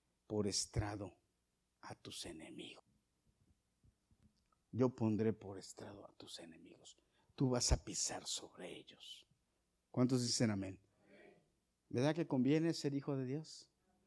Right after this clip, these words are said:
Conviene ser hijo de Dios. Y cuando este hombre va, hermanos, va a su casa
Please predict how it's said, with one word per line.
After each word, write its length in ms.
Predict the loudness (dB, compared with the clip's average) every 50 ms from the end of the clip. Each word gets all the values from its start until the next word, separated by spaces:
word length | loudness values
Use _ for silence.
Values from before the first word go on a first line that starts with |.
| _ _ _ _ _ _ _ _ _ _ _ _ _ -12
Conviene 440 | -10 -4 0 2 4 4 4 2 -2
ser 220 | -4 -6 -8 -8
hijo 180 | -12 -14 -18 -20
de 120 | -20 -20
Dios. 440 | -20 -20 _ _ -20 -20 -20 -20 -20 _ _ _ _ _ _ _ _ _ _ _ _ _ _ _ _ _ _ _ _ _ _ _ _ _ _ _ _ _ _ _ _ _ _ _ _ _ _ _ _ _ _ _ _ _ _ _ _ _ _ _
Y 100 | -16 -16
cuando 340 | -8 -4 -2 0 2 2 2
este 240 | 0 0 2 2 2
hombre 240 | 2 2 0 0 0
va, 240 | -2 -2 -6 -8 -12 _ _ _ _ _ _ _ _ _ _ _ _ _ _ _ _ _ _ _ _ _ _ _ _ _ _ _ _ _ _ _ _ _ _
hermanos, 520 | -6 -4 -2 -2 -2 -2 -4 -8 -12 -20 _ _ _ _ _ _ _ _ _ 0
va 80 | 0 0
a 40 | 0
su 200 | 0 -2 -4 -4
casa 460 | -4 -6 -6 -6 -8 -10 -12 -14